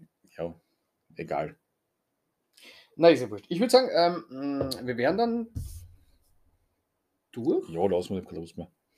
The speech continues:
Speaker 2: Ja, jetzt bin ich da am Arsch gegangen.
Speaker 1: Nein, aber das hat mich jetzt aufgeregt, die Hermes Hausband.
Speaker 2: Darfst mir dann, äh, in der, in der folgenden Kategorie einen Witz erzählen, wenn's was. Weil da kommst, da erzähl ich da einen, bist wieder besser gelaunt.
Speaker 1: Gut.
Speaker 2: Ist recht.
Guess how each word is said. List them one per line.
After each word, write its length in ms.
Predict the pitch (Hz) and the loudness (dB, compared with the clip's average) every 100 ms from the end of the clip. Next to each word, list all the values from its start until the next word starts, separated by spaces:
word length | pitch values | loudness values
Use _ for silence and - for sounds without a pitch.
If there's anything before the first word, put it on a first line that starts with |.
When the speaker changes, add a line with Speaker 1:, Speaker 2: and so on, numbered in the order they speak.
| - | -10
Speaker 2:
Ja, 300 | 107 113 110 | -4 -4 -4
jetzt 360 | 107 - 120 | -10 -8 -6
bin 120 | 131 120 | -4 -2
ich 60 | |
da 80 | 135 | 0
am 120 | 113 | 0
Arsch 140 | 117 120 | 0 -2
gegangen. 340 | 110 107 104 - - _ - | -6 -6 -10 -14 -20 _ 4
Speaker 1:
Nein, 120 | 101 | 10
aber 280 | 127 143 131 | 12 12 12
das 240 | 131 113 | 10 8
hat 60 | 131 | 10
mich 100 | 127 | 10
jetzt 140 | 135 | 12
aufgeregt, 420 | 101 107 - 101 | 10 10 6 2
die 60 | 110 | 4
Hermes 200 | 101 98 | 2 2
Hausband. 560 | 87 90 - 85 82 - _ _ | 0 0 -2 -6 -8 -16 _ _
Speaker 2:
Darfst 280 | 127 120 - | -6 -6 -8
mir 80 | 127 | -6
dann, 400 | 123 120 123 120 | -6 -6 -6 -6
äh, 340 | 117 117 113 | -4 -6 -6
in 100 | 120 | -6
der, 200 | 117 117 | -4 -6
in 100 | 117 | -6
der 100 | 113 | -8
folgenden 520 | - 117 113 120 123 | -8 -10 -8 -8 -10
Kategorie 600 | 113 117 110 117 110 113 | -12 -14 -14 -14 -10 -10
einen 160 | 104 104 | -10 -14
Witz 200 | 104 - | -18 -20
erzählen, 240 | - 98 | -20 -20
wenn's 160 | 92 - | -20 -20
was. 180 | 92 - | -20 -12
Weil 80 | 110 | -8
da 100 | 110 | -8
kommst, 340 | - 123 - _ _ - | -8 -10 -12 _ _ -10
da 100 | 120 | -8
erzähl 220 | 113 135 | -6 -2
ich 120 | 156 | -2
da 160 | - 147 | 0 2
einen, 160 | 139 127 | 0 -4
bist 160 | - | -6
wieder 100 | 123 | -6
besser 260 | 120 104 107 | -4 -8 -12
gelaunt. 300 | 95 - _ _ _ _ _ _ _ _ _ _ _ _ _ _ - - | -20 -20 _ _ _ _ _ _ _ _ _ _ _ _ _ _ -20 -6
Speaker 1:
Gut. 240 | 127 - - - _ _ - | -4 -4 -10 -20 _ _ -16
Speaker 2:
Ist 180 | 110 95 | -14 -10
recht. 180 | 90 | -8